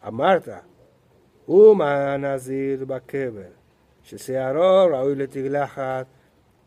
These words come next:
אלא לנום מן המניין, ימי חלותו שאין ראוי לתגלחת, לא כל שכן שאין לו מן המניין.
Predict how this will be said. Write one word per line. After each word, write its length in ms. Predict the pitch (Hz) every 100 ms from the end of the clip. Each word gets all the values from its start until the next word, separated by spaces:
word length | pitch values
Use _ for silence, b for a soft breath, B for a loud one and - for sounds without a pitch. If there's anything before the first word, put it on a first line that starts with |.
| 110
אלא 260 | 156 165
לנום 300 | 135 135 135
מן 160 | 131 131
המניין, 800 | 131 131 131 165 190 143 135 131 b b b _
ימי 300 | - 110 175
חלותו 720 | 180 175 165 156 165 160 147 123
שאין 360 | - 117 117
ראוי 260 | 113 127 202
לתגלחת, 480 | 190 160 151 139 139
לא 100 | 160
כל 140 | 160
שכן 360 | 143 131 165 180
שאין 260 | 165 156
לו 80 | 156
מן 100 | 151
המניין. 500 | 139 131 143 202 220